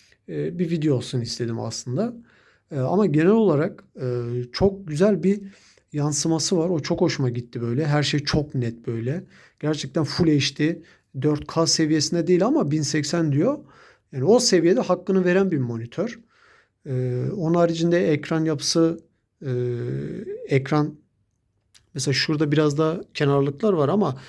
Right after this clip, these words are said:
sol, sağ ve üst kısımlarda kenarlık yok. Bunun kamerası da yok.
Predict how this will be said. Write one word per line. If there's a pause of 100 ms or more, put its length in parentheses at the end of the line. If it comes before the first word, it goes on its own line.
(440)
sol,
sağ
ve
üst
kısımlarda
kenarlık
yok. (160)
Bunun
kamerası
da
yok.